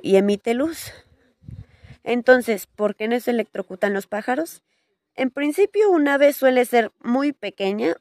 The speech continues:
y tiene muy pocas posibilidades de tocar al mismo tiempo el cable y la tierra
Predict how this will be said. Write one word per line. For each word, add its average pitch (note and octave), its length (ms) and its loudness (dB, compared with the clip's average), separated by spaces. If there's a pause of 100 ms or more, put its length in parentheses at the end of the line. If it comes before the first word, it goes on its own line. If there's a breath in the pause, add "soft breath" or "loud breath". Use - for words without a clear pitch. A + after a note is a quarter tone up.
(120)
y A#3 120 -8
tiene C4+ 280 -4
muy C#4 220 0
pocas C4+ 500 0
posibilidades G3+ 1000 0
de G3+ 120 0
tocar G3+ 320 2
al G#3 240 0 (400)
mismo G#3 420 -2
tiempo B3 520 -4 (1000)
el A3+ 200 -4
cable C4 420 -2
y C#4 60 -2
la A#3 220 6
tierra A3 560 0